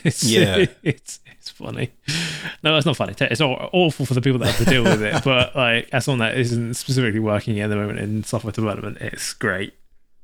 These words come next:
Speaker 2: Yeah. Well, it's a good system, 'cause even if it does make people freak out, at least they know there's something wrong,
Speaker 1: Mm,
Speaker 2: you
Speaker 1: mm.
Speaker 2: know?
Speaker 1: Yeah,
Speaker 2: Um,
Speaker 1: definitely.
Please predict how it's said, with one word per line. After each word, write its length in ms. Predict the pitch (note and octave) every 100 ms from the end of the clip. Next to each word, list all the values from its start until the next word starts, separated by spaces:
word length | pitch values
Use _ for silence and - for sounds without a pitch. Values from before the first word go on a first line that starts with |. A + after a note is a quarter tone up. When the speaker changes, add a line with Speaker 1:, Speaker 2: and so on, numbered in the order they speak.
| - _ _ _ _ _
Speaker 2:
Yeah. 440 | A2+ G2+ G2 F#2 F#2+
Well, 80 | G3+
it's 80 | G#3+
a 40 |
good 140 | B3+ D#3+
system, 480 | C#3+ - B2 G#2+ - _ _ _ _ -
'cause 160 | C#3
even 200 | D#3 D3+
if 100 | C3
it 40 | B2
does 180 | A#2
make 120 | A2+ G2+
people 160 | G2+
freak 280 | F#2+ G#2+ G2
out, 220 | G#2 F2+
at 60 | F#2+
least 200 | G#2+ -
they 80 | G2+
know 160 | G2+
there's 140 | G2 F#2+
something 340 | G2+ F#2 G2
wrong, 360 | G2+ G2 F2+ F2+
Speaker 1:
Mm, 500 | C3 B2+ A2+ G#2 G2+ _
Speaker 2:
you 140 | - A2
Speaker 1:
mm. 20 |
Speaker 2:
know? 220 | G2+ G2 G2+ _ _ _ _ _ _ _ _ -
Speaker 1:
Yeah, 380 | B2+ G#2+ G#2 G#2
Speaker 2:
Um, 80 | G#2+
Speaker 1:
definitely. 380 | A2 - A2